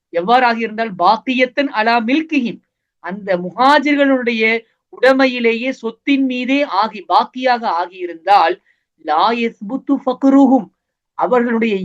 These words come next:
ஏழ்மை தன்மை என்பது தரிப்படாதே. எப்பொழுது அல்லாஹு தஆலா இவர்களை ஏழைகள் என்று சொன்னானோ அப்பொழுதே நமக்கு தெளிவாகிவிட்டது இவர்களிடம் எந்த சொத்தும் இல்லை. சொத்துக்கள் இருந்தால் இவர்களை எப்படி குர்ஆனில் ஏழைகள் என்று வர்ணித்திருக்க முடியும்?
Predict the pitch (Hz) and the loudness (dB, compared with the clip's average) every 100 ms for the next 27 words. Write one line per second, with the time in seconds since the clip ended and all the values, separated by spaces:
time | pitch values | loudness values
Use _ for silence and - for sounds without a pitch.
0 | 190 233 269 277 277 269 247 247 262 247 | 0 4 4 4 2 0 -2 -2 -2 -2
1 | 240 262 262 240 269 277 269 277 269 262 | -2 -4 -2 -2 -2 0 0 0 0 -4
2 | 117 _ _ _ _ _ _ - 175 - | -6 _ _ _ _ _ _ -16 -14 -4
3 | 277 277 240 262 262 262 247 240 247 226 | 0 0 2 0 2 -2 -2 -4 -4 -6
4 | 180 220 262 285 285 277 226 202 - 170 | -4 0 2 2 -2 -6 -8 -12 -16 -12
5 | 165 160 185 185 - _ _ - - 247 | -10 -4 -4 -6 -12 _ _ -20 -6 -4
6 | 254 277 254 196 208 175 175 185 185 190 | 2 2 2 0 -6 -6 -4 2 2 0
7 | 170 185 175 185 180 _ _ 208 240 262 | -4 -2 2 2 0 _ _ -6 4 4
8 | 254 226 220 214 196 226 233 - 202 190 | 6 2 0 0 -2 0 -2 -2 -8 -10
9 | 240 214 185 185 190 196 185 - _ _ | -10 -4 -4 0 2 2 0 -10 _ _
10 | _ _ - 190 247 320 269 262 262 277 | _ _ -6 -2 -2 2 4 4 4 4
11 | 262 262 262 240 233 277 285 240 262 254 | 4 4 4 2 0 -2 -4 -4 0 2
12 | 269 226 226 269 285 269 254 262 240 240 | 2 0 2 2 2 -2 -2 -2 -2 -4
13 | - 269 262 254 262 226 | -4 -8 -4 -4 -4 -8